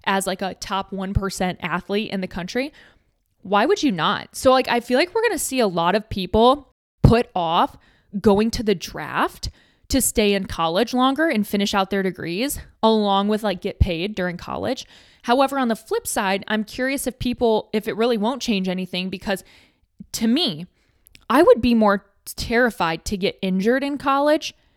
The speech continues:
and then, like, not be able to get an offer for the professional league. Do you know what I mean? So, like, if,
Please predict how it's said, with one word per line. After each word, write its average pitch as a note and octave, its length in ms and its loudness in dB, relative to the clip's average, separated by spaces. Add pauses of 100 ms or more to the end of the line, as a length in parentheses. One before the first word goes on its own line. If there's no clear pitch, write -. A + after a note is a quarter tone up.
(440)
and A3+ 180 6
then, G#3 380 2
like, F3 380 -2 (380)
not A3 320 6
be A3 140 0
able G#3 240 2
to G#3+ 320 -2
get G3 320 0
an G3 180 -4
offer G3 560 2
for F#3+ 220 0
the F3 140 0
professional G3 600 -2
league. A#3+ 260 0
Do A#3 60 0
you A#3 60 4
know A#3 40 4
what A#3 60 4
I A#3 40 4
mean? A#3+ 160 2
So, G#3+ 100 0
like, G3 140 0
if, G3+ 120 -10